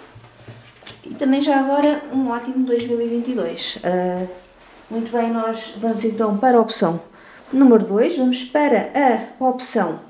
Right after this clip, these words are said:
número dois. Olá, o meu nome é Ágata, o meu e-mail é duniazada arroba gmail ponto com. Ah, nós vamos então ver como é que vai ser o seu mês de dezembro de dois mil e vinte e um.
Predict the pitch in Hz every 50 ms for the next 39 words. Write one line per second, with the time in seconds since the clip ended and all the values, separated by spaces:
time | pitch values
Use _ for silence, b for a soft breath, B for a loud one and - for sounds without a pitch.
0 | b b b b b b b b b b b _ _ 262 269 262 240 208 196 196
1 | 202 240 330 359 - - - - - 226 220 220 214 208 208 202 190 185 175 165
2 | 165 165 180 196 208 277 294 294 302 339 339 320 269 240 226 226 214 214 202 190
3 | 190 190 185 196 294 302 285 277 262 254 240 262 254 240 214 214 196 220 196 196
4 | 190 196 196 185 180 180 - 165 165 185 - - 233 262 302 359 370 B B B
5 | B B B B B B _ - 214 214 220 220 220 220 220 214 214 214 220 226
6 | 240 233 226 233 247 247 233 233 247 226 226 247 233 226 233 226 220 - - 226
7 | 226 226 220 220 214 220 220 - 233 220 214 214 - 226 214 208 185 180 185 196
8 | 196 240 214 196 220 214 220 262 302 330 311 254 226 233 311 254 269 254 233 247
9 | 247 247 226 220 - 214 202 196 202 202 190 196